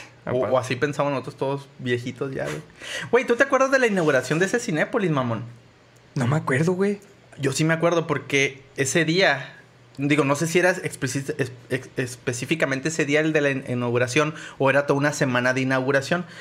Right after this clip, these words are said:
Speaker 2: Ajá.
Speaker 1: Pero yo venía llegando de Ciudad Juárez, güey, porque yo vivía en Ciudad Juárez con mi papá. Y, y yo en vacaciones me venía a, a pasar las vacaciones con mi mamá.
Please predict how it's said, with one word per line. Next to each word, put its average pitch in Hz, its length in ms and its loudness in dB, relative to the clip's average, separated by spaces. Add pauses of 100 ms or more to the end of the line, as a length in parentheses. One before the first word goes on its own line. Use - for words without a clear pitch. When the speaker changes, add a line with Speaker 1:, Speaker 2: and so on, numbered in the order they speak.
Speaker 2:
Ajá. 139 140 -2
Speaker 1:
Pero 156 200 4
yo 151 120 4
venía 156 180 2
llegando 156 300 4
de 156 60 2
Ciudad 135 200 0
Juárez, 156 320 2
güey, 127 140 -4
porque 120 240 -8
yo 117 80 0
vivía 123 240 2
en 131 80 -2
Ciudad 131 180 0
Juárez 135 220 0
con 135 100 -4
mi 120 60 -2
papá. 131 380 0 (420)
Y, 120 520 0
y 117 800 -4
yo 120 100 0
en 120 60 0
vacaciones 143 440 -2
me 127 100 0
venía 117 560 -2 (180)
a, 123 520 -2
a 120 80 -6
pasar 117 260 -2
las 120 100 0
vacaciones 120 380 -4
con 127 100 -4
mi 127 60 -2
mamá. 151 240 -2